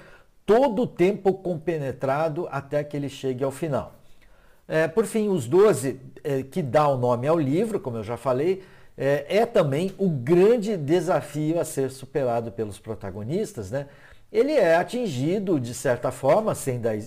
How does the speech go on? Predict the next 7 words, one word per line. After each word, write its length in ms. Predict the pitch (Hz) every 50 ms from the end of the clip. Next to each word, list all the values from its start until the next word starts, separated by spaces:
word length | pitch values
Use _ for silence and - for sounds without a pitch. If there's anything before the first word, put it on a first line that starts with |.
| - -
dar 260 | - 113 104 117 113 110
spoiler, 600 | 104 101 - - - 139 156 190 202 175 135 120
né? 200 | 113 135 160 170 - - - - - - -
É, 340 | - 123 127 127 131 131 127
mas 520 | 131 139 151 156 165 170 180 190 170 147
irá 320 | 185 220 180 151 147 156 160
permitir, 880 | 160 - 175 185 180 196 196 180 - - - - 139 151 160 170 160